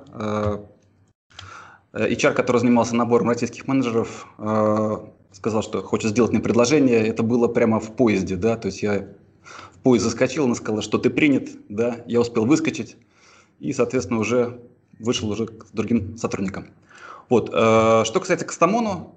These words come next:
то, э, примерно через несколько дней нас, э, тут же, э, направили в Стамбул, вот, познакомить, э,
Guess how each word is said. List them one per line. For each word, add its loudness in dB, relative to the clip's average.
то, 0
э, -8
примерно 0
через 0
несколько 2
дней 2
нас, -4
э, 0
тут 0
же, -2
э, 2
направили 2
в -8
Стамбул, -2
вот, 0
познакомить, 2
э, 2